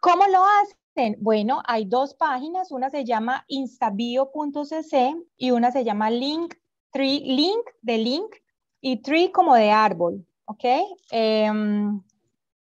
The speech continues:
pero la verdad me gusta más Instabio. Instabio. Aquí se las puse en el chat.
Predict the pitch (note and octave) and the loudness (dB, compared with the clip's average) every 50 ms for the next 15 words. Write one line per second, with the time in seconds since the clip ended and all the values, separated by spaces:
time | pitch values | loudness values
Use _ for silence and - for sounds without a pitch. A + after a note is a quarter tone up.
0 | _ _ _ - B3+ A#3+ A#3+ A#3+ A#3 A3+ G#3+ A3 G#3+ G#3+ G3+ A#3+ C4+ D#4+ F#4 G4+ | _ _ _ 2 4 4 6 6 6 4 4 4 2 2 2 2 2 4 2 0
1 | G4 - - B3 A#3+ A#3 A#3+ A3+ A3+ - B3 B3 A#3+ A#3 A#3 B3 A#3+ A3+ - - | -2 -4 -8 -6 -6 -4 -4 -6 -4 -4 -2 -2 -2 -2 -2 -4 -10 -8 -6 -8
2 | G3 F#3+ G3 F3 E3+ F#3+ G#3 G#3 - _ _ _ _ _ _ _ _ _ _ _ | -8 -8 -6 -8 -8 -8 -10 -14 -18 _ _ _ _ _ _ _ _ _ _ _
3 | _ _ _ _ _ _ _ _ _ _ _ A#2 A#2+ A#2 - _ _ _ _ - | _ _ _ _ _ _ _ _ _ _ _ -20 -20 -20 -20 _ _ _ _ -8
4 | - A#3 A#3 A3+ A#3 - A#3 G#3 G3+ G3 G#3 F#3 E3+ F3+ - - _ _ _ _ | -2 0 0 0 0 2 2 2 2 2 0 0 0 -2 -4 -6 _ _ _ _
5 | _ _ _ _ _ _ - - G#3+ G#3 - A3+ C4+ C4+ C#4+ C#4 C#4 - A#3+ A3 | _ _ _ _ _ _ -8 -8 -6 -4 -4 -2 0 0 0 0 -2 -2 -2 0
6 | A3+ B3 B3+ B3 A#3 - - G#3 D#3 - - | 0 0 0 0 -2 -2 -2 -2 -2 -2 -6